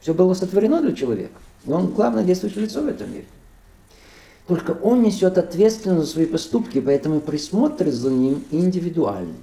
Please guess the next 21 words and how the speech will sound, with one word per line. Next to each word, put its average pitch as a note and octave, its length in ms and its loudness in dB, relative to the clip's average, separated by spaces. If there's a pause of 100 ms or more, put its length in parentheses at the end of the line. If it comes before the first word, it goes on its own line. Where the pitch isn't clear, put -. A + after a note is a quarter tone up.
(120)
То D#3 100 -4
есть A3+ 200 -8 (140)
за B2 100 -8
каждым D#3+ 340 -4
человеком D#3+ 460 -2
в C#3+ 60 -4
отдельности. A2+ 580 -6 (460)
Это A#2 80 -12
называется C#3 720 -2 (480)
провидение B2 500 0
частное. - 420 -10 (1300)
Итак, A3 320 0
это F#3+ 180 2
два G3 180 2
термина, F#3 400 2
с - 60 -6
которыми D#3 300 0
мы D3 60 2
должны C#3+ 240 0
познакомиться. A#2+ 840 -4 (560)
Провидение C#3 720 0